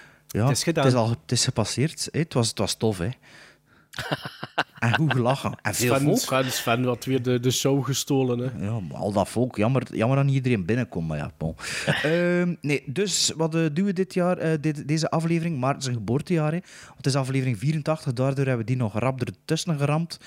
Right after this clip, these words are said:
Speaker 1: Sven is net terug van, eh, Texas, Amerika. En, eh, daar gaan we straks wel even over vragen, hoe dat geweest is, hè. Maar, ehm, dus ja, dit, eh, deze aflevering moesten we wel nog doen, want anders was de live van Vertigo de vierentachtig. En ja,
Speaker 2: Dat
Speaker 1: magische
Speaker 2: klopt niet, hè?
Speaker 1: filmjaar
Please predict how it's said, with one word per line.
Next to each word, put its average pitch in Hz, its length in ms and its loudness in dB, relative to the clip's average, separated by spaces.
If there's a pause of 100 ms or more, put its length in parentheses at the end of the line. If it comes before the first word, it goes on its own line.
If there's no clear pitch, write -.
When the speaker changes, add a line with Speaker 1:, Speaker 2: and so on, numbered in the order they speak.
(340)
Speaker 1:
Sven 131 260 0
is 120 100 2
net 123 180 0
terug 117 200 -2
van, 101 240 -2
eh, 101 60 2 (100)
Texas, - 600 0
Amerika. 156 640 0 (500)
En, 110 200 2
eh, 107 80 2
daar 95 140 2
gaan 95 80 0
we 95 60 0
straks - 300 -4
wel 135 100 0
even 127 320 -2
over 120 120 0
vragen, 101 280 -4
hoe 147 120 -2
dat 120 180 -4
geweest 123 320 -2
is, - 240 -4
hè. 120 120 0 (440)
Maar, 117 260 0
ehm, 117 500 2 (760)
dus 156 140 0
ja, 151 140 2
dit, 156 240 -2
eh, 151 60 4 (120)
deze 143 220 0
aflevering 139 480 0
moesten 151 280 0
we 135 80 4
wel 117 180 2
nog 104 180 0
doen, 135 260 -2
want 107 140 -2
anders 117 220 -2
was 107 140 0
de 98 140 0
live 113 220 0
van 113 180 -4
Vertigo 123 420 -4
de 98 100 -2
vierentachtig. 110 760 -4 (500)
En 92 140 -4
ja, 95 160 2
Speaker 2:
Dat - 140 -6
Speaker 1:
magische 104 300 4
Speaker 2:
klopt 180 220 0
niet, - 0 -
hè? 117 60 2 (120)
Speaker 1:
filmjaar 120 160 2